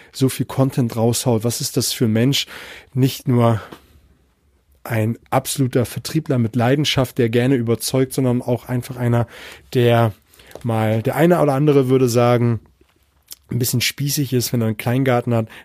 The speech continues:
Nein, so ist es nicht. Ich hab das einfach super gern hier, gerade mit dem Kleinen das zu sehen, wie der hier im Sand buddeln kann. Und es freut mich mega. Und ja, ich hatte ja letzte Woche auch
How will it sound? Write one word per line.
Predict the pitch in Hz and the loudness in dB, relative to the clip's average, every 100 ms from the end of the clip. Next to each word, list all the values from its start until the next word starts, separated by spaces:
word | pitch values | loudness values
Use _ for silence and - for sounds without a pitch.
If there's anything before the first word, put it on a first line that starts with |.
| - | -2
Nein, | 120 143 | 2 2
so | 131 131 | 2 0
ist | - | 0
es | 110 - | -4 0
nicht. | 131 165 - - - - - | 2 2 -2 -20 -20 -20 -6
Ich | 180 156 - - - _ _ _ _ _ | 0 2 0 -12 -16 _ _ _ _ _
hab | - 127 - _ _ _ - | -6 -4 -4 _ _ _ -10
das | 101 - | -8 -8
einfach | - 120 113 | -6 -4 0
super | 110 101 165 135 | 0 -2 0 0
gern | 117 120 123 | 2 2 2
hier, | 120 120 110 107 - - - - | 2 4 2 -2 -14 -20 -20 -10
gerade | 113 113 113 | -2 2 4
mit | 107 107 - - | 2 0 -4 -4
dem | 107 | -6
Kleinen | 104 - 113 | -6 -2 0
das | 110 110 | 0 -2
zu | - | -2
sehen, | 101 104 104 | -2 0 0
wie | 107 | 0
der | 104 | 0
hier | 104 98 | 0 0
im | |
Sand | 95 104 117 | 0 0 0
buddeln | 104 92 90 | -4 -4 -6
kann. | - 90 95 | -6 -6 -6
Und | 92 92 - - | -8 -8 -12 -10
es | - | -8
freut | - 120 107 | -2 0 0
mich | 110 101 - | 0 -4 -2
mega. | 104 107 120 131 101 - _ _ - - - - - | 0 2 4 2 0 -8 _ _ -20 -18 -18 -18 -6
Und | 127 113 113 - 135 _ - | -4 -2 -4 -10 -16 _ -2
ja, | 131 113 - _ - - | 0 -2 -6 _ -20 -2
ich | |
hatte | 170 180 | -2 4
ja | 190 160 | 4 4
letzte | 151 160 - 139 | 2 0 -2 0
Woche | 156 160 185 | -2 0 0
auch | 147 156 | 0 -2